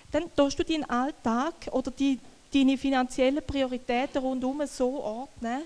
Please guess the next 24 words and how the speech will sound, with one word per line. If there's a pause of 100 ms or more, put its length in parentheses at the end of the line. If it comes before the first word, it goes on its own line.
(580)
dass
du
kannst
Geld
auf
die
Seite
tun,
um
die
Reise
zu
machen. (760)
Dann
ist
dir
das
nicht
schade. (480)
Dann
verzichtest
du
auf
etwas.